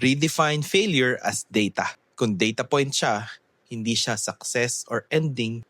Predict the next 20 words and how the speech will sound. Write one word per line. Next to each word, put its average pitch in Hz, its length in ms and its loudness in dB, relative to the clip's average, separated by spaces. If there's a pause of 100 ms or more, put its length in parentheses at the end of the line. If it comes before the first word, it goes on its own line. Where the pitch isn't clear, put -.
mas 95 240 -6
okay 107 240 -2
siyang 98 240 -6
pakinggan, 104 480 -4
di 80 80 -10
ba? 92 160 -6 (240)
Number 120 240 2
two, 175 240 4 (240)
measure 127 480 0 (160)
progress, 110 800 2 (400)
not 123 400 2 (320)
perfection. 110 720 0 (240)
Last 104 320 0
but 110 80 2
not 113 320 0
least, 117 480 0 (160)
try 175 240 2
saying 147 320 0
to 139 80 2
yourself, 113 400 2